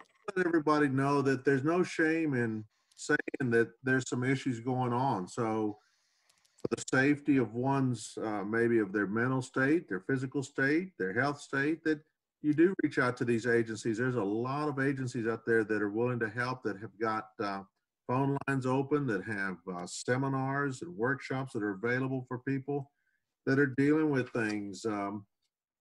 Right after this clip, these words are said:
be, be it whatever, um, that are tied into this pandemic with people having to remain at home and almost in, con-, well, they are confined to a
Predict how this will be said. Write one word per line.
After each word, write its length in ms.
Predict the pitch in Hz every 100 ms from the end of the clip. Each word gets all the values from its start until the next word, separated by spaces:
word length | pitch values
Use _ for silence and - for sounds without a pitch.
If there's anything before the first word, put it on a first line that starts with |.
| _ _ - - -
be, 140 | 320 - -
be 80 | 147
it 140 | -
whatever, 520 | 147 156 160 123 95 - -
um, 500 | 131 123 117 110 113 113 - _ -
that 240 | 120 120 - _ _
are 100 | 120
tied 300 | 120 147 143
into 260 | 147 139 127
this 180 | 123 -
pandemic 720 | - 123 110 107 113 110 92
with 160 | 104 95 -
people 300 | 123 117 104
having 360 | 120 110 107
to 240 | 104 101 90 - _
remain 460 | 113 104 107 110 104
at 60 |
home 420 | 92 107 104 104 98
and 100 | 98
almost 460 | 107 110 107 -
in, 160 | 92 78 _ _ _ _ _ _ -
con-, 140 | 117 -
well, 220 | 110 101 95
they 160 | 107
are 180 | 123 123
confined 580 | - 87 92 80 69 64 - _ -
to 160 |
a 40 | 95